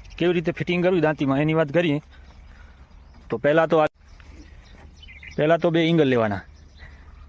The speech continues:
બે એંગલ લઈને આમ દાંતીની ફ્રેમમાં લાગી ગયા છે. પછી એક લેવાનું પાઇપ,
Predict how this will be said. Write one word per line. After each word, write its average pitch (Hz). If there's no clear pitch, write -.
બે 143
એંગલ 170
લઈને 170
આમ 165
દાંતીની 156
ફ્રેમમાં 143
લાગી 120
ગયા 113
છે. 147
પછી 147
એક 151
લેવાનું 147
પાઇપ, 147